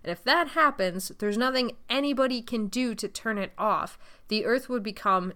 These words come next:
a huge hub of Yeerk activity, and there would be free Kandrona for everybody." And Jake's like, "I'm getting the slimiest sales pitch of all time."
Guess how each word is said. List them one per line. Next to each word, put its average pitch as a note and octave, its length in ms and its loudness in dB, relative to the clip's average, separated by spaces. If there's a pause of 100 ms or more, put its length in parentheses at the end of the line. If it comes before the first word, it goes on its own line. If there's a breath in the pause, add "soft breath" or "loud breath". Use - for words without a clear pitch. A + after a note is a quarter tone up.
(100)
a F3+ 120 -2
huge B3 460 -4
hub F3 200 2
of F3+ 120 -2
Yeerk E3 240 -4
activity, E3 760 -2
and A3+ 160 0
there B3+ 100 2
would B3+ 140 -2
be B3+ 120 -4
free C4 300 -6
Kandrona F#3 560 -2
for - 160 -4
everybody." D3+ 640 -4 (540 soft breath)
And G#3 220 2
Jake's A#3+ 380 2
like, G3+ 380 2
"I'm C#4 180 -2
getting C4 280 2
the F#3 80 -2
slimiest C4 640 -2
sales F3+ 360 -2
pitch - 280 -8
of D#3+ 180 -8
all F3+ 240 0
time." D#3+ 600 -4